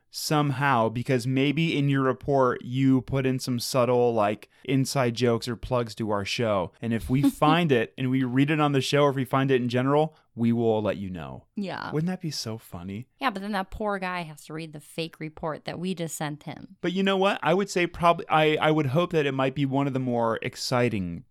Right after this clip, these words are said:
Speaker 1: reports.
Speaker 2: Okay.
Speaker 1: So this person email, it, it said email address omitted,
Speaker 2: <laughs>
Speaker 1: field I D number five. "I would like to remain anonymous," but they did give their age, forty-three.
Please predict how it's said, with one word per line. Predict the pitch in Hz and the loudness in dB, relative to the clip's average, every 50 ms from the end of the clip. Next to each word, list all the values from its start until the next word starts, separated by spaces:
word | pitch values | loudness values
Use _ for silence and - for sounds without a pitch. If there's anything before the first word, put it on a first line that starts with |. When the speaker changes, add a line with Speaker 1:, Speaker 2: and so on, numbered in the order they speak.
| _ - | _ -12
Speaker 1:
reports. | 95 101 95 - - 95 82 82 - - - - - - - | -10 -10 -10 -10 -10 -10 -10 -10 -10 -14 -10 -8 -8 -6 -4
Speaker 2:
Okay. | 190 170 165 - - - - - - 160 - _ _ _ | -6 -6 -6 -8 -12 -12 -10 -10 -12 -14 -16 _ _ _
Speaker 1:
So | - - - 147 131 | -6 0 2 2 4
this | 127 147 143 | 4 2 0
person | - 165 160 135 - 143 139 - | 0 -2 -2 -2 -2 -4 -4 -2
email, | 147 156 160 165 165 165 170 | -2 -2 0 0 0 0 0
it, | - 151 143 - | -2 -4 -4 -4
it | 170 - | -8 -8
said | - - 170 147 135 - - | -2 0 0 0 0 -2 2
email | 196 190 190 160 143 127 123 | 4 6 6 6 6 6 4
address | 120 101 117 104 87 - - - - _ _ | 2 -2 -4 -6 -6 -6 -10 -16 -18 _ _
omitted, | 156 143 135 135 135 131 117 - 82 78 78 - _ _ - 220 196 | 4 4 4 4 4 2 0 -2 -6 -10 -12 -16 _ _ -12 -12 -12
Speaker 2:
<laughs> | - - - - 131 | -12 -12 -6 -4 -4
Speaker 1:
field | - - 208 214 208 196 170 | -4 0 4 6 6 8 8
I | 151 139 131 | 8 6 6
D | 123 135 | 4 4
number | 131 127 120 120 110 | 2 2 0 0 -2
five. | - - 139 120 98 80 80 - _ _ _ _ | -2 -2 -2 -2 -2 -4 -8 -14 _ _ _ _
"I | 175 202 233 | 2 2 4
would | 233 226 214 175 | 4 2 0 0
like | 165 156 156 143 | 2 0 0 0
to | - 143 139 | -2 -4 -2
remain | 131 131 127 127 123 120 117 - | -2 0 0 0 0 -2 -2 -4
anonymous," | - 110 107 107 107 104 104 104 98 90 82 78 76 - - - - - - _ _ | -4 -4 -2 -2 -2 -2 -2 -2 -4 -4 -6 -10 -12 -12 -12 -10 -10 -10 -12 _ _
but | - 123 110 - | -8 -8 -4 -2
they | 131 127 | -2 -2
did | 117 117 175 180 180 | 0 0 -2 -2 2
give | 180 190 170 | 2 0 2
their | 160 170 156 127 | 2 0 0 0
age, | 139 147 127 98 82 69 - - - _ _ _ | 0 -2 -2 -4 -6 -10 -12 -16 -18 _ _ _
forty-three. | _ - - - - - 160 151 151 143 131 110 - - - 131 120 117 101 90 85 85 - - | _ -20 -20 -10 -2 0 2 2 2 0 -2 -4 -6 -10 -8 -6 -4 -4 -4 -4 -8 -10 -14 -18